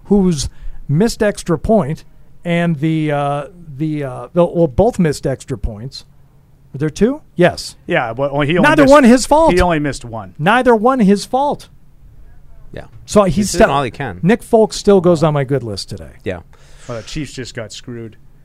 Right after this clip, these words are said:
Speaker 2: So they came up with a stop on fourth down. They threw the ball, and they came up, like, inches short,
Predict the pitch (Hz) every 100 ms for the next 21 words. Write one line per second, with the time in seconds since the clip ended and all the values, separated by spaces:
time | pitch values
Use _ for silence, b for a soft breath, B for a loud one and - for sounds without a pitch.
0 | - - 156 139 156 165 160 151 123 -
1 | 143 135 135 123 - 139 123 139 135 147
2 | 127 - - 127 110 - 147 147 131 143
3 | 139 139 127 117 110 143 131 131 - -
4 | - 143 123 151 147 139 127 - 143 151